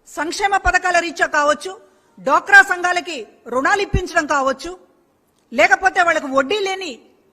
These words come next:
రుణాలు ఇప్పించడం, ఆసరా, చేయూత లాంటి పథకాలు అందించడం, ఒక పెద్ద మొత్తంలో వాళ్ళకు పెట్టుబడికి స-, తగినటువంటి సహాయం అందించడంతో, అందించడం ద్వారా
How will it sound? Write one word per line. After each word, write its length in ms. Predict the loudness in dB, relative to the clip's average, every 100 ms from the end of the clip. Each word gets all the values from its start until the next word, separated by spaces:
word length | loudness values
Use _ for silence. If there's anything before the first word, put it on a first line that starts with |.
| _ _ _ _ -8
రుణాలు 300 | -2 0 0
ఇప్పించడం, 480 | -2 -4 -4 -8 -10 -14 _ _ _ _ _
ఆసరా, 420 | -2 0 0 0 0
చేయూత 460 | -2 -4 -4 -4 -2
లాంటి 240 | -2 -6
పథకాలు 440 | -6 -6 -2 -2 -2
అందించడం, 500 | -4 -6 -8 -12 -12 _
ఒక 140 | -8 -4
పెద్ద 300 | -2 0 2
మొత్తంలో 460 | 0 -2 0 2 2
వాళ్ళకు 240 | 0 -4
పెట్టుబడికి 500 | -8 -6 -2 -4 -4
స-, 180 | -10 -8 -6
తగినటువంటి 460 | -6 -6 -8 -10
సహాయం 420 | -10 -6 -2 -2 -2
అందించడంతో, 720 | -8 -10 -12 -14 -16 -14 -14 -16 _ -12
అందించడం 460 | -8 -8 -10 -12 -10
ద్వారా 240 | -10